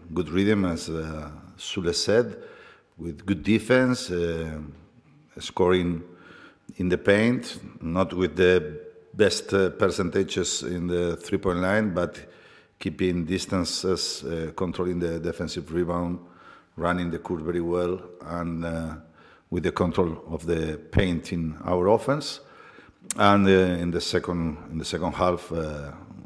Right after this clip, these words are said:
we keep the, the distance, and in the last quarter, with the, uh, special moment of Alex Lopez,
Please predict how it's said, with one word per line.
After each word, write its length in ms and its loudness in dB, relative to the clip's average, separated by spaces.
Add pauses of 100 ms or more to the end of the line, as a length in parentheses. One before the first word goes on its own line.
we 140 -10
keep 320 -10
the, 480 -4
the 120 -8
distance, 560 -6
and 160 -10
in 120 -10
the 160 -10
last 320 -10
quarter, 400 -6 (600)
with 300 -4
the, 500 0
uh, 880 -14
special 640 0 (100)
moment 380 -2
of 140 -4
Alex 300 2
Lopez, 500 -2